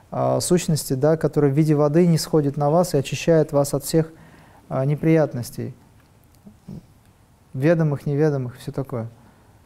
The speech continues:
Это настоящий душ. А душ просто водой побрызгал, там подумал, там срочно куда-то бежать, идти, на кого-то злишься.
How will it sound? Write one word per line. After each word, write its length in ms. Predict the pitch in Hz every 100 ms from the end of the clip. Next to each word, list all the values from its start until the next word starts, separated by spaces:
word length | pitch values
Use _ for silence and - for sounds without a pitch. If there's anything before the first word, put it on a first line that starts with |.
| _ _ - - -
Это 180 | 135 147
настоящий 560 | 147 208 220 208 160
душ. 360 | 131 120 110 - _ _ _ _ _ _ _ _ _
А 120 | - 139
душ 200 | 165 -
просто 380 | 196 196 190
водой 340 | 165 160 170 170
побрызгал, 580 | 170 147 165 170 151 143
там 280 | 156 143
подумал, 560 | 135 143 151 160 139 127 -
там 220 | 139 131
срочно 400 | - 147 135 139
куда-то 320 | - 135 131
бежать, 420 | 131 131 156 160 127
идти, 260 | - 160
на 140 | 147 131
кого-то 320 | 139 139 131
злишься. 480 | 127 170 - 151